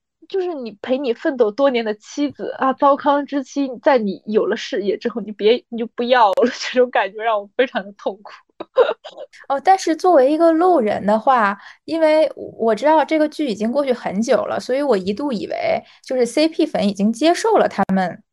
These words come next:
Speaker 2: 就已经是解绑，就是各自两个直男可能各自谈恋爱的这种关系了。
Speaker 1: 不是，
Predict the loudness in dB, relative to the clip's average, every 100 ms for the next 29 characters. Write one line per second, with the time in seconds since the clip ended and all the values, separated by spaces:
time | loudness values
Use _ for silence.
0 | _ _ -2 -2 0 -2 0 -4 -2 0
1 | 2 0 -2 -6 -4 -4 -2 -2 -2 -2
2 | -2 -2 -2 -4 -2 0 0 -2 -2 -2
3 | 0 0 -2 -4 -4 -2 -2 -2 -2 -4
4 | -6 -8 -12 _ -4 -2 -2 -4 -10 -10
5 | -12 _ _ _ _ _ _ -10 -6 -2